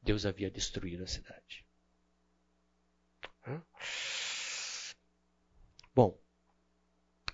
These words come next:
então, "Não tire, Senhor, mas permite-me falar só mais uma vez", aquela conversa final. "E se apenas dez forem encontrados?" Ele respondeu, "Por amor aos dez não a destruirei."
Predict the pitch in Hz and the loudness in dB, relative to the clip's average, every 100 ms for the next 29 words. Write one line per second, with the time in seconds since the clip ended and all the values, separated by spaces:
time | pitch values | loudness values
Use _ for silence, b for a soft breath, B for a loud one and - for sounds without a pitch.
0 | - 139 127 131 135 143 139 123 - _ | 2 4 12 12 12 10 2 -8 -20 _
1 | _ _ _ _ _ _ _ _ _ _ | _ _ _ _ _ _ _ _ _ _
2 | _ _ _ - 143 151 151 131 135 131 | _ _ _ 4 8 8 10 12 12 12
3 | - 123 135 170 196 190 151 147 143 123 | 12 12 10 10 8 6 4 6 6 8
4 | 131 143 143 127 123 120 113 - 120 113 | 8 8 6 -2 6 6 6 4 4 2
5 | 127 123 120 156 202 156 - 110 107 110 | 4 2 6 4 4 2 2 0 0 0
6 | 110 - - 127 131 160 175 - 160 - | 2 2 2 2 0 0 -2 4 8 10
7 | 156 156 151 135 120 113 135 147 - 131 | 8 6 6 4 4 10 12 12 8 6
8 | 127 139 151 214 240 233 226 180 185 180 | 4 2 0 0 0 0 -2 -4 -2 0
9 | - 175 151 151 - 190 165 123 123 120 | 0 2 2 0 0 2 4 6 4 4
10 | 110 107 110 - 107 107 107 - - - | 6 6 4 0 -2 -2 -4 -8 -8 -8
11 | - - | -8 -14